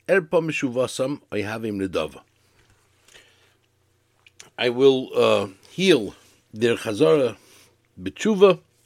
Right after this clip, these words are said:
and I will love them as is. Maksiv Lamala, what does it say before? "Heviu B'nai Yisrael Nedava Hashem." And after that, it says, "Ru Kara Hashem B'Shem B'Tzalel."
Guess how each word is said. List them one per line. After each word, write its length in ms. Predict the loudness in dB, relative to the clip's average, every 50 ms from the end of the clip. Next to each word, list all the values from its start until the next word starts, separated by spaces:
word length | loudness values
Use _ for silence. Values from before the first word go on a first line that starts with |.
| _ _ _ _ _ _ _ _ _
and 180 | -8 -4 -2 -2
I 40 | -2
will 180 | -2 -2 0
love 240 | 0 2 0 0 0
them 260 | 0 0 0 -2 -4 -10 _ _ _ _ _ _ _ _ _ _ _ _ _ _ _ _ _ _ _ -14 -14 _ _ _ _ _ _ _ _ _ _ _ _
as 280 | 0 2 2 2 2 -2
is. 340 | -4 -6 -6 -6 -8 -12 -16 _ _ _ _ _ _ _ _ _ _ _ _ _ _ _ -20 -20 _ _ _ _ _
Maksiv 400 | -4 -2 -2 -2 -2 -2 -2 0
Lamala, 440 | 0 -2 -2 -2 -2 -2 -4 -6 -8 _
what 140 | -6 -4 -4
does 120 | -4 -4
it 60 | -6 -6
say 160 | -4 -4 -4
before? 480 | -4 -4 -10 -10 -6 -6 -4 -4 -6 -8 _ _ _ _ _ _ _ _ _ _ _ _ _ _ _ _ _ _ _ _ _ _ _ -20 -20 -20 -20 -20 -20 -20 -20 -20 -20 -20 -20 _ _
"Heviu 440 | -2 -2 -2 -2 -4 -4 -2 -2 -2
B'nai 380 | -2 -2 -2 0 0 0 2 0
Yisrael 460 | 0 0 0 0 0 0 0 -2 -2
Nedava 320 | -2 -2 -2 -2 -4 -4
Hashem." 440 | -4 -4 -4 -4 -4 -6 -6 -6 -10 -16 _ _ _ _ _ _ _ _ _ _ _ -16 -12 -10
And 140 | -8 -6
after 340 | -6 -6 -6 -6 -8 -8 -6 -6
that, 260 | -4 -4 -4 -4 -6
it 120 | -8 -8
says, 320 | -4 -4 -2 -2 -4 -4 -4
"Ru 200 | -4 -4 -4 -4
Kara 240 | -4 -2 -2 0
Hashem 340 | -2 -2 -4 -4 -6 -6 -6
B'Shem 320 | -6 -6 -6 -6 -6 -6 -6
B'Tzalel." 480 | -8 -6 -4 -2 -2 -2 -4 -6 -10